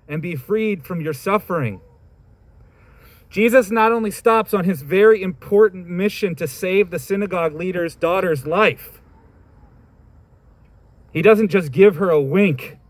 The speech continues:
and she gets to not be ill, you know? "Uh, good job, babe." And then he keeps going.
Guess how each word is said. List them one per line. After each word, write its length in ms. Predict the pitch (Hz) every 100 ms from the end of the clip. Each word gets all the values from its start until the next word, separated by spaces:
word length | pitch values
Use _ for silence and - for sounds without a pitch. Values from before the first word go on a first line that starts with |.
| _ _ _ -
and 140 | 147
she 140 | 139 147
gets 240 | 190 -
to 120 | 190
not 240 | 170 175 147
be 160 | 156 151
ill, 340 | 175 135 - _ _ _ _ _ _ -
you 120 | 147
know? 300 | 147 165 156 _ _ _ _ _ _ _ _ _ -
"Uh, 400 | 160 170 170 160
good 180 | 147 208
job, 480 | 196 302 226 202 175
babe." 300 | 202 220 196 - -
And 140 | 143
then 60 | 151
he 60 | 147
keeps 260 | 180 143
going. 400 | 190 175 147 98